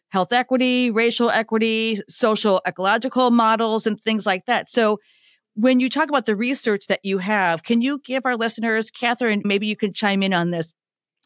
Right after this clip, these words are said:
just talk about the depths of the research that you do. And with that,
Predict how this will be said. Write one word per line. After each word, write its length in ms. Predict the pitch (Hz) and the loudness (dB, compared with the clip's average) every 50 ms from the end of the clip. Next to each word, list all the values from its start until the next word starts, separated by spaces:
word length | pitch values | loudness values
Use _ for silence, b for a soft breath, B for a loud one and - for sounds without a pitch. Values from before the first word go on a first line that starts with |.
| _ | _
just 200 | 202 247 277 - | -4 -4 -4 -4
talk 240 | - - - 262 285 | -4 -2 -2 -2 0
about 200 | - 277 302 - | 0 -2 -2 -2
the 60 | 220 | -2
depths 420 | 190 160 - 170 175 190 - - 208 | -4 -2 0 0 0 0 -2 -2 -2
of 80 | 185 | 0
the 80 | 180 180 | 0 0
research 520 | 160 180 175 170 - - 190 165 156 - - _ - | 0 0 -2 -2 -2 -2 -2 -2 -4 -4 -8 _ -4
that 180 | 170 170 - | -2 -2 -2
you 160 | - 175 175 170 | -2 -2 -2 -2
do. 380 | 143 180 220 226 196 156 160 B B B B B | 0 2 2 4 4 2 0 B B B B B
And 260 | - 214 220 214 190 175 | 2 4 4 4 4 2
with 200 | 226 330 392 - _ - | 0 0 -2 -2 _ -2
that, 300 | 196 170 156 151 - | 0 0 2 0 -2